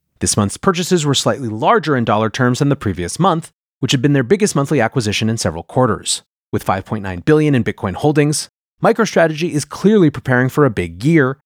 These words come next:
and attempting to get their money in before the E T F's launch. In an interview late last year, Chairman Michael Saylor called the E T Fs the, quote, "biggest development on Wall Street in thirty years."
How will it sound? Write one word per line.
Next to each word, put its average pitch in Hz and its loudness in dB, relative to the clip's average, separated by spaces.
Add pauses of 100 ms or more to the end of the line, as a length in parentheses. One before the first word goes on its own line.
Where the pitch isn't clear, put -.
(140)
and 131 -4
attempting 208 -2
to 190 -12
get 143 -2
their 143 2
money 117 2
in 104 0
before 101 -2
the - -2
E 92 -6
T - -6
F's 85 -8
launch. 107 -2 (380)
In 110 2
an 98 0
interview 147 4
late 113 2
last 98 -4
year, 170 2 (120)
Chairman 196 0
Michael 156 0
Saylor 143 2
called 123 -2
the 120 -6
E 120 -6
T 123 2
Fs 117 0
the, 113 -2
quote, - -2
"biggest 165 2
development 123 0
on 101 -6
Wall 131 2
Street 156 -4
in 131 -6
thirty 85 -2
years." 90 0